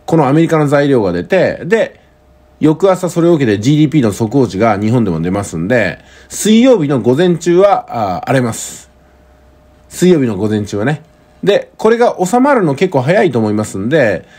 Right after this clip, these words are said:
あの、正午あたりから水曜日は仕掛けていけばいいと思いますよ。で、あとはもうテクニカル通りです。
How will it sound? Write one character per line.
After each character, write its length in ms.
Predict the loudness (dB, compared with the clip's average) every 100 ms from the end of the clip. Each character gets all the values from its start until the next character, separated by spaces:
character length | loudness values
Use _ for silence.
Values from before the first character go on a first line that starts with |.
| -20 -8
あ 60 | -2
の、 120 | 0
正 300 | 2 2 2
午 200 | 2 0
あ 80 | 0
た 120 | -2
り 140 | -2 -2
か 140 | -2
ら 100 | -2
水 180 | -2 0
曜 140 | 0
日 80 | 0
は 60 | -4
仕 100 | -2
掛 140 | -4
け 80 | -2
て 60 |
い 60 | -4
け 120 | -4
ば 80 | -6
い 40 |
い 20 | -6
と 80 | -10
思 80 |
い 40 | -12
ま 60 |
す 140 | -10 -6
よ。 140 | -6 -8 _ _ _ _ _ _ _ _ _ _ _ -4
で、 80 |
あ 60 | 0
と 80 | 2
は 80 | 0
も 140 | -2
う 40 |
テ 120 | -4 -2
ク 80 |
ニ 80 | -2
カ 120 | -2
ル 80 | -4
通 80 | -6 -10
り 0 |
で 120 | -14
す。 320 | -20 -20 -20